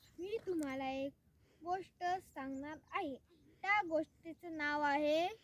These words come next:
हिरकणीचा बुलूज. एका डोंगरावर एक बुलूज होता. त्या बुलुजामध्ये शिवाजी महाराज राहत होते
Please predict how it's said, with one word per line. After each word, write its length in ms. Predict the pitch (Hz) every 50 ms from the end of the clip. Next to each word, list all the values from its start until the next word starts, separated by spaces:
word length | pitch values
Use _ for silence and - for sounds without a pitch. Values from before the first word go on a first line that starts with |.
| _ _ - - - - _ _ _ - 381 403 427 415 349 - -
हिरकणीचा 960 | 339 359 370 381 320 - 403 381 359 349 330 302 - - 359 370 403 440 523 554 _ _ _ _ _ _ _ _ -
बुलूज. 960 | 311 311 285 320 370 392 403 403 392 381 370 359 339 269 247 269 285 - - - - - - - _ _ _ _ - 277 277 285 294 311 330 339 349 349 339 - - - - - -
एका 720 | 285 320 349 415 494 571 - - - 440 427 453 539 659 - - _ _ - - _ _ _ _ _ _ _ _ _ _ -
डोंगरावर 1040 | 277 254 254 262 311 320 330 339 349 339 349 359 381 403 392 381 349 349 359 392 392
एक 360 | 359 349 381 466 403 381 381
बुलूज 440 | 370 359 320 349 403 480 381 294 330
होता. 320 | 320 - - 220 208 - - _ _ _ _ _ _ -
त्या 160 | 339 339 381
बुलुजामध्ये 1120 | 370 370 359 330 311 330 339 359 330 330 403 415 415 392 370 359 302 294 359 403 480 571 622 - - - - - - -
शिवाजी 460 | 359 359 370 370 359 370 381 480 508
महाराज 560 | 466 403 320 277 277 311 330 370 453 427 -
राहत 360 | 381 370 311 294 285 - -
होते 300 | 269 262 247 - - 254